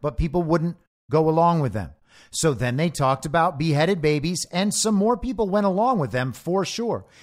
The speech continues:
And those people got very, very angry when others didn't. But that hasn't worked. So now they have to keep cranking up the emotionality, which means they have to create new events because they've squeezed just about all the emotionality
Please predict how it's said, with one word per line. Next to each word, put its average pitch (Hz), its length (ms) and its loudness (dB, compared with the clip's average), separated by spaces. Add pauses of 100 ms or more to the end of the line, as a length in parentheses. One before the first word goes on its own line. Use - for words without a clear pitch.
And 98 80 -8
those 139 160 0
people 135 200 -8
got 139 260 0
very, 143 260 0
very 170 300 2
angry 147 400 -2 (200)
when 135 180 0
others 143 320 2
didn't. 131 360 -2 (520)
But 131 240 -2
that 143 220 0
hasn't 160 380 0
worked. 135 280 -2 (400)
So - 160 -2
now 139 180 2
they 233 140 2
have 143 240 2
to 151 100 -8
keep 117 380 -8 (260)
cranking 147 480 -2
up 170 460 0 (160)
the 170 100 2
emotionality, 175 680 2
which 143 240 -4
means 151 240 0
they 165 160 2
have 156 220 2
to 170 120 -2
create 165 460 0
new 160 220 2
events 131 420 -2 (220)
because 160 260 2
they've 165 180 0
squeezed 175 460 -4 (120)
just 143 300 -2
about 180 320 0
all 139 240 2
the 196 100 0
emotionality 165 800 0